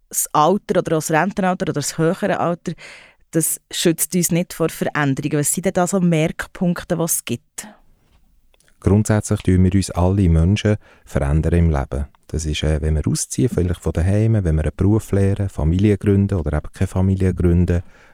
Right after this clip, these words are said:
Speaker 2: Und, äh, wenn wir nachher später mal ins Pensionsalter kommen. Das sind Veränderungen, die einen Einfluss haben auf die Entwicklung. Gerade wenn es darum geht, wie Generationen auf die nächste sollten müssen übergeben, sei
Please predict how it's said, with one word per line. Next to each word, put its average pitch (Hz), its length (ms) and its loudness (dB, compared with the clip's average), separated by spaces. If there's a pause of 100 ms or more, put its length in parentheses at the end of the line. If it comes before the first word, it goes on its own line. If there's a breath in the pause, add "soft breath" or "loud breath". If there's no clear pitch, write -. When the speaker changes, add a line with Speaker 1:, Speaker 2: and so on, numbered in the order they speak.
(120 soft breath)
Speaker 2:
Und, 80 360 2
äh, 69 320 0
wenn 76 160 0
wir 76 80 2
nachher 69 220 -2
später - 440 -6
mal 78 260 2
ins - 280 -8
Pensionsalter 69 800 -2
kommen. 67 320 -4
Das - 180 -4
sind 92 120 -4
Veränderungen, 95 520 2
die - 60 -4
einen 90 340 2
Einfluss 92 380 -2
haben 85 200 0
auf - 140 -10
die - 100 -4
Entwicklung. - 580 -8 (1080 soft breath)
Gerade 98 180 0
wenn 101 60 4
es - 140 -2
darum 120 280 4
geht, 92 360 0
wie 85 300 2
Generationen 87 720 2
auf - 120 -4
die 92 120 -4
nächste 90 420 -2
sollten 87 380 0
müssen 82 340 0
übergeben, 98 480 0 (460 loud breath)
sei - 160 -12